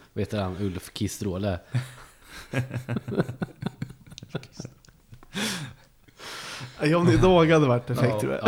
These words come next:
Speaker 1: ja. Och Ivung.
Speaker 2: Ja,
Speaker 1: Mm.
Speaker 2: de, eh, kanske Ivung som, eh, förste kommentator och Dag som bisittare.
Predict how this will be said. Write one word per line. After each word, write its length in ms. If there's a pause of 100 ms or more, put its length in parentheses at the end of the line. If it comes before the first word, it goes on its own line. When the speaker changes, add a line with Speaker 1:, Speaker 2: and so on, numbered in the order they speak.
(140)
Speaker 1:
ja. 100 (920)
Och 160
Ivung. 340 (540)
Speaker 2:
Ja, 220
Speaker 1:
Mm. 180
Speaker 2:
de, 220 (200)
eh, 640
kanske 440
Ivung 640
som, 460
eh, 260 (340)
förste 340
kommentator 840
och 280
Dag 540
som 460
bisittare. 640